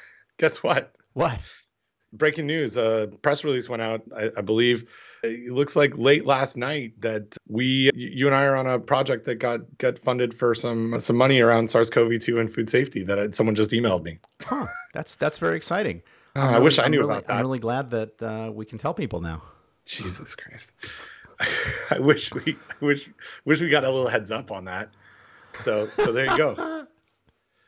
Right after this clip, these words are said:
Speaker 1: Yeah, so, so
Speaker 2: So,
Speaker 1: there, there
Speaker 2: we'll
Speaker 1: you
Speaker 2: se-,
Speaker 1: go.
Speaker 2: can you, can you send me a link? We'll, we'll link to it
Speaker 1: Oh,
Speaker 2: here
Speaker 1: yeah.
Speaker 2: in the show notes. You heard it
Speaker 1: I'll
Speaker 2: here,
Speaker 1: send
Speaker 2: fo-, here, you heard it here first, folks. This is the, this is, so if you've been paying attention, a-,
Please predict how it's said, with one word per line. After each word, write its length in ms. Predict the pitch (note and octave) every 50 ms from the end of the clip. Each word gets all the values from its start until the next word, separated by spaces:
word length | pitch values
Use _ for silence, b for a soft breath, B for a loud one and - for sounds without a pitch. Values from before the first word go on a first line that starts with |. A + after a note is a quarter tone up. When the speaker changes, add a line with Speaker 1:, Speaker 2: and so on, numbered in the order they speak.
| _ _ _
Speaker 1:
Yeah, 300 | - B2+ C3+ D3+ D3+ B2+ -
so, 400 | - - - C3 B2+ B2+ B2 A#2+
so 160 | - - - -
Speaker 2:
So, 60 | E3+
Speaker 1:
there, 200 | C3 C#3 C#3 C3+ -
there 140 | A#2 B2+ C#3
Speaker 2:
we'll 20 |
Speaker 1:
you 60 | D3+
Speaker 2:
se-, 160 | - - F#3 D3
Speaker 1:
go. 80 | A#2+
Speaker 2:
can 180 | - D3 D3+ D3
you, 60 | - - -
can 140 | - - C#3
you 60 | C3+
send 180 | - - D3 D3
me 60 | C#3+
a 60 | C3+
link? 240 | C3+ D3+ E3 D#3 -
We'll, 200 | E3 C#3 C#3+ D3
we'll 100 | D#3+ E3+
link 160 | E3+ F3+ F3+
to 100 | - -
it 20 | -
Speaker 1:
Oh, 60 | - D#4+
Speaker 2:
here 120 | C#4+ -
Speaker 1:
yeah. 60 | - -
Speaker 2:
in 40 | D3
the 60 | D3+
show 180 | - - E3+
notes. 260 | G#3 G#3 C3+ - - -
You 60 | A#2
heard 160 | C3+ E3 D#3+
it 60 | D#3
Speaker 1:
I'll 60 | D#3+
Speaker 2:
here, 80 | F#3 G#3
Speaker 1:
send 100 | F3+ F3
Speaker 2:
fo-, 220 | A2+ A#2+ C3+ E3+
here, 280 | D3+ C#3+ D3 D3+ D#3 - -
you 60 | D3+
heard 200 | B2+ C#3+ F3 F3
it 40 | E3 D#3
here 160 | F3+ F3 E3+
first, 320 | - - G#3 G#3 - - -
folks. 340 | - G#2+ A2+ C#3+ - - B B B -
This 160 | F3+ F#3+ -
is 120 | A3+ G#3
the, 160 | - G#3 - B B B B
this 200 | - E3 D#3 -
is, 60 | G#3 -
so 100 | - F3
if 200 | C3+ D3+ D3+ -
you've 140 | F#3 E3+
been 120 | F3 G#3 F#3
paying 200 | G3+ G3 G3+ G3
attention, 540 | F3+ - - A#2+ A#2 - - F3 G#3 B3 - b b b b b b b b _ _
a-, 40 | C#3+